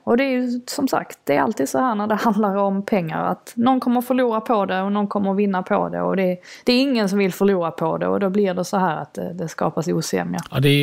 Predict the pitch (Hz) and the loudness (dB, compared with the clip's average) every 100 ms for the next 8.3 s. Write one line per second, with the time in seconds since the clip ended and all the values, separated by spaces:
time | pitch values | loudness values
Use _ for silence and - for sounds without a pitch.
0 | 143 143 143 139 147 160 170 151 147 123 | 2 -2 0 2 4 4 4 2 0 2
1 | 151 156 156 - 165 143 135 135 127 123 | 4 4 2 2 2 2 2 2 2 0
2 | 117 - 120 117 117 127 120 120 120 117 | 0 2 2 2 2 2 2 2 2 2
3 | 117 117 113 107 123 120 117 110 92 _ | 2 0 -2 -2 0 2 2 -2 -8 _
4 | 285 320 _ _ _ 120 135 135 - - | -20 -20 _ _ _ 2 2 2 -4 0
5 | 143 139 131 - 123 123 143 156 127 120 | 2 4 2 2 2 2 0 2 2 2
6 | 123 - 127 - 131 123 123 127 120 113 | 0 2 2 4 2 2 0 2 2 2
7 | 131 131 - 123 123 120 120 110 127 113 | 0 0 -2 0 0 2 0 2 0 0
8 | 110 - 113 | 0 0 0